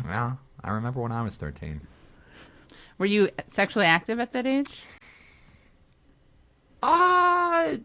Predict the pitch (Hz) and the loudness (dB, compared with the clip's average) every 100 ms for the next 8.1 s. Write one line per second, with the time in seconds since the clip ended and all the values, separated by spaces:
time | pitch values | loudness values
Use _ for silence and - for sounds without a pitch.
0 | - 214 202 196 196 196 185 185 190 196 | -2 0 0 0 -2 -4 -4 -4 -2 2
1 | 170 143 160 139 131 139 135 110 - _ | 4 4 2 -4 -8 -2 -2 -2 -8 _
2 | - 117 120 107 - 247 330 92 98 185 | -4 0 2 0 -4 -6 0 0 0 -4
3 | - _ 85 80 85 _ _ _ 165 214 | -10 _ -6 -6 -8 _ _ _ -6 -4
4 | 147 85 80 80 78 82 254 - - - | -4 -6 -6 -8 -6 -4 -6 -8 -18 -18
5 | - - - - - - - - 170 160 | -18 -20 -20 -20 -20 -20 -12 -4 -2 0
6 | 147 135 131 - 131 113 - - - _ | 0 -2 -4 -8 -6 -8 -10 -18 -20 _
7 | - - - - - _ _ _ - - | -14 -14 -12 -18 -20 _ _ _ -14 -12
8 | - | -12